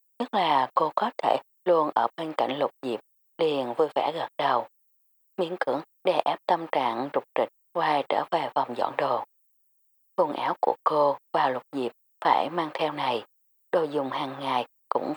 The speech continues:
phải mang này. Thu dọn một lát không ít đồ. Với sự giúp đỡ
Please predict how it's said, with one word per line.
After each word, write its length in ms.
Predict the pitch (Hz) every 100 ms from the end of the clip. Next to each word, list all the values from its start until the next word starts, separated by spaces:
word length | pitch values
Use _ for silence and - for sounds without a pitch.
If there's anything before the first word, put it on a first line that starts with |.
| -
phải 120 | -
mang 280 | 165 156 151
này. 300 | 135 120 - _ _ _ _ -
Thu 140 | 190
dọn 240 | 160 120 147
một 120 | 123 -
lát 280 | 147 190 226 -
không 140 | 175 156
ít 100 | - -
đồ. 280 | 156 139 117 - _ _ _ _ -
Với 80 | 226 -
sự 180 | 151 -
giúp 80 | - -
đỡ 260 | 156 120